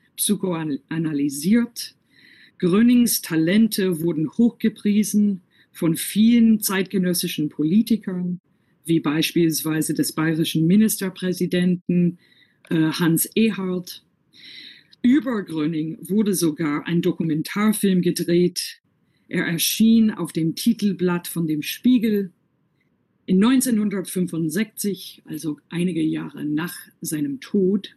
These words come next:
deklarierte die Neue Illustrierte Gröning zum bekanntesten Deutschen der Nachkriegszeit, der bekannter als Adenauer und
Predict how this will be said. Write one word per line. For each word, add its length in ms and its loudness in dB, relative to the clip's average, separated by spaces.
deklarierte 920 2
die 220 -4
Neue 500 0
Illustrierte 1080 -4
Gröning 560 4
zum 540 0
bekanntesten 880 0
Deutschen 460 -4
der 160 -4
Nachkriegszeit, 1040 -8
der 120 0
bekannter 800 0
als 400 -4
Adenauer 680 -4
und 240 -4